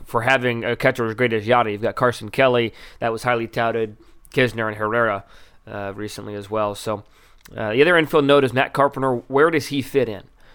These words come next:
Because he was gonna be the starting third baseman, and now he's <laughs> not at all. Um,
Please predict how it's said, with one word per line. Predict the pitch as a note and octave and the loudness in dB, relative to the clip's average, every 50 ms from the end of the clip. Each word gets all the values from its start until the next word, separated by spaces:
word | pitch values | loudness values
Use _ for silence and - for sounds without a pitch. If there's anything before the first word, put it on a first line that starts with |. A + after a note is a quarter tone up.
| - - _ _ _ _ _ _ _ _ _ _ _ _ _ - - - | -20 -20 _ _ _ _ _ _ _ _ _ _ _ _ _ -18 -8 -4
Because | C3 A#2+ - - - C3 C3 A#2+ A#2+ A#2 A2+ A2 - | -4 -4 -2 2 4 4 6 6 4 2 0 -4 -8
he | A2+ A#2 A#2+ A#2 | -8 -6 -4 -4
was | A2 G#2+ G2+ G2 - - | -4 -4 -6 -8 -12 -8
gonna | - C3+ C3+ E3 F3 | -2 0 0 2 2
be | |
the | E3+ D3+ C#3 | 0 0 2
starting | - C#3+ C#3+ C#3+ C3+ | 2 2 2 2 -2
third | A#2+ - C#3+ C#3 C3 A2 | -2 0 2 2 2 0
baseman, | A2+ A2 A2 - - A2+ A2 A2 A2 A2 G#2+ A2 - - _ _ - _ - - - - - - - - - - - - - - | -2 -4 -4 -6 -8 -10 -8 -8 -8 -10 -14 -16 -20 -20 _ _ -20 _ -20 -20 -20 -20 -20 -20 -20 -20 -20 -20 -20 -20 -16 -14
and | A2+ G2 | -12 -6
now | G2 A2+ B2 C3+ C#3+ D3 D3+ C#3+ - - - | -2 0 2 4 6 6 4 4 2 -2 -8
he's | B2 A#2+ A2 G#2+ - _ - - C3+ | -8 -8 -8 -8 -14 _ -20 -14 -6
<laughs> | B2+ - G#3 - - - | 0 2 2 2 0 -2
not | B2+ B2 C3+ C3+ A#2+ A2+ A2 - - - - - - - - - | -4 0 2 2 2 2 0 -2 -6 -14 -20 -20 -20 -16 -8 -4
at | B2 A#2+ - - | -4 -4 0 4
all. | C#3 C#3+ C3+ A#2+ A2 A2 A#2 - - - - - - _ - - | 6 6 6 6 4 2 -2 -6 -12 -20 -20 -20 -20 _ -12 -6
Um, | A#2 A#2 A2+ G#2+ G#2+ G#2 G2 F#2+ F#2+ F#2+ - | -4 -2 -2 0 -2 -2 -4 -6 -8 -12 -18